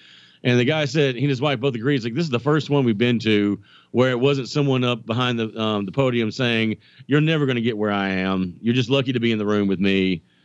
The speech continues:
And, um, you know, the price of your ticket was to hear me pontificate on this, you know, garbage that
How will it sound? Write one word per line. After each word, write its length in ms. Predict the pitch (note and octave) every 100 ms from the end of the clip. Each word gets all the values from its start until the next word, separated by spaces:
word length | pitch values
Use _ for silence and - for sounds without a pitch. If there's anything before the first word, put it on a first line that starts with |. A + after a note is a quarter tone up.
| _ -
And, 420 | G#2+ A2 A2 G#2+ G#2
um, 440 | G#2 G#2 G2+ G2 G2+
you 120 | A2
know, 100 | G2+
the 100 | F#2+
price 260 | D3+ D3+
of 60 | B2
your 120 | A#2+
ticket 260 | A2+ C3 G#2+
was 120 | G2+
to 60 | G2
hear 140 | A#2
me 220 | G#2 G#2
pontificate 640 | F#2+ G#2+ F#2+ A2 - G#2+ G2+
on 120 | F#2+
this, 160 | F#2 -
you 100 | A2
know, 80 | F#2
garbage 460 | G#2 G#2 G2+ F#2
that 260 | F#2 F#2+